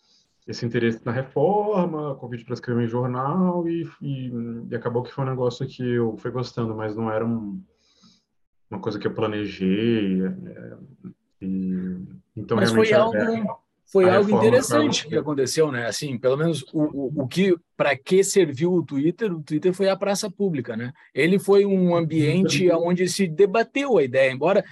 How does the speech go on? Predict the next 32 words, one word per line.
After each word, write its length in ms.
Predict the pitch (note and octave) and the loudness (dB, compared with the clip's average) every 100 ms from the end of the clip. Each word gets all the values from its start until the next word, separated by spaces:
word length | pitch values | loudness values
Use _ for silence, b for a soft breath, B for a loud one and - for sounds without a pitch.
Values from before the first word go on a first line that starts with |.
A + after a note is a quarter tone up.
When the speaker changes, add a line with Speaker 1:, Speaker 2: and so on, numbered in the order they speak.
| B | B
Speaker 2:
tinha 240 | - G#3 F#3+ | -2 2 4
muita 260 | G3 G3 | 4 4
gente 180 | F#3 F3+ | 2 0
desonesta 840 | E3 E3+ D#3+ C#3 D#3 G#3+ - C3 A#2+ _ _ D4 | -2 0 0 0 -2 -2 0 -2 -4 _ _ -4
em 160 | C4 | 2
ambos 280 | A#3 B3+ A#3 | 2 2 -2
os 120 | B3 | 0
lados. 460 | D#3+ C#3 G2+ - - D#3+ C3 | 2 2 0 -8 -16 -20 -4
Tinha 200 | F#3 F3 | -2 0
gente 200 | F3+ E3 | 0 -4
desonesta, 500 | D#3 E3 D#3+ F#3 F3 | 0 0 2 0 -2
do, 200 | D3 D#3 | -4 -8
mesmo 340 | B2+ G3 A3 A#3 | 0 2 2 -2
de 120 | F3+ | -2
quem 200 | G3+ F#3 | -2 0
era 160 | F#3+ F#3 | 0 0
favorável, 640 | G3 E3 D#3 C#3+ F3+ F3+ | 0 0 0 2 0 0
usava 320 | D#3+ D3 E3+ F3+ | 0 0 0 0
uns 180 | D#3+ | -4
números 240 | D3 F3 D#3 | -4 -6 -6
que 80 | E3+ | -6
não 100 | D#3+ | -4
tinha 200 | F3+ F3 | -4 -4
muito 160 | E3+ | -8
sentido, 420 | - C#3+ B2+ F3+ | -8 -6 -4 -2
às 100 | D3+ | -2
vezes, 220 | B2 D#3+ D#3 | -2 -4 -4
também. 340 | B2+ C3+ G3+ b b b - | -6 -6 -6 b b b -2
Então, 180 | D#3 G3 | 2 2
assim, 180 | F#3+ G3+ | 2 -2
Speaker 1:
Uhum. 260 | - - - | -6 -16 -6
Speaker 2:
tinha, 500 | - G#3+ G#3+ G3 E3+ | 0 2 2 2 -2